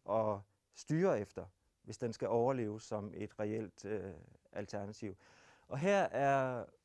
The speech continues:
regler og målsætninger ikke tilstrækkelige, for der er jævnligt brug for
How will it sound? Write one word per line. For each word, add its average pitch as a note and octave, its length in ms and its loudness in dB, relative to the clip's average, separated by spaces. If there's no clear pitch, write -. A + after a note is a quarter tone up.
regler D#3 360 4
og A2 580 0
målsætninger A2+ 840 -4
ikke A#2 580 -2
tilstrækkelige, G#2+ 640 0
for - 140 -2
der C#3+ 160 4
er C#3 300 6
jævnligt D#3+ 460 2
brug E3+ 240 0
for A#2+ 380 0